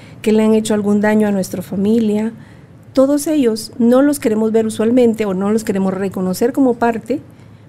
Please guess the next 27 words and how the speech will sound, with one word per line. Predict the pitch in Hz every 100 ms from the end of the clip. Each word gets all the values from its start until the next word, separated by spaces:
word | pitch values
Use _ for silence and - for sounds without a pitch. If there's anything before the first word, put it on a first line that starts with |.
| - -
pero, | 160 262 302 - -
eh, | 208 196 190 180 175 -
son | - 233 233
los | 233
que | - 202 -
muchas | 220 226 240 240
veces | 233 240 254 240
más | 220 226 233 - -
influencia | 208 208 208 220 226 208 208
tienen, | 302 339 226
porque | 190 180
son | 208 226
los | 254
que | 220
nos | 190
están | 220 208 220
mostrando | 220 226 233 240 269 - - -
que | - 214
hay | 220
algo | 262 262 202 156 - - - -
que | 196
nadie | 196 208 233 240 262 -
ha | 202
querido | 202 214 220
hacerse | 220 220 202 -
cargo, | - 226 175 - - - - - - - -
¿verdad? | 190 190 202 269